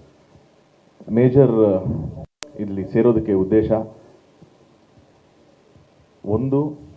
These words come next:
ಆ, ನಾವು ಈ ಹಿಂದೆನೇ ಅನೌನ್ಸ್ ಮಾಡಿದ್ವಿ, ನಾನು ಸೋನಲ್ ಅವರು, ಆ, ಮದುವೆ ಆಗ್ತಾ ಇದ್ದೀವಿ ಅಂತ. ಆ,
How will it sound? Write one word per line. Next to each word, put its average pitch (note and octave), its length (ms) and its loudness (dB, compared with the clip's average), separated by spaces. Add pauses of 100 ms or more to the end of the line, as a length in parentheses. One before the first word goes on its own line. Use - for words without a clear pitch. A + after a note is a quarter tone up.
(760)
ಆ, F#2+ 60 -6
ನಾವು F#2 180 -4
ಈ F#2+ 160 -6
ಹಿಂದೆನೇ A2+ 360 -2
ಅನೌನ್ಸ್ G2+ 280 -2
ಮಾಡಿದ್ವಿ, F#2+ 460 -4 (360)
ನಾನು F#2+ 340 -6
ಸೋನಲ್ F#2+ 340 -2
ಅವರು, E2+ 240 -2 (680)
ಆ, F2 40 -12 (460)
ಮದುವೆ F#2+ 200 2
ಆಗ್ತಾ F2+ 220 -4
ಇದ್ದೀವಿ E2+ 260 -2
ಅಂತ. E2 220 -8 (1040)
ಆ, F2+ 300 -10